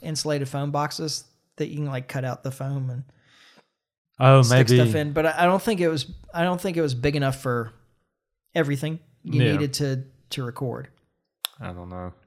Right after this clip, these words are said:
Speaker 1: I can't remember now. I have to go pull it out. We'll s-, we'll see. All right.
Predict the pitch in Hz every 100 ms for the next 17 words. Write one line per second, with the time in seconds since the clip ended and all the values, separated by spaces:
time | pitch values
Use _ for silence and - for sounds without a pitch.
0 | - 147 160 127 123 117 117 127 - -
1 | _ _ - 131 135 117 - 123 104 110
2 | - 127 113 - - _ 143 131 - -
3 | - - 180 110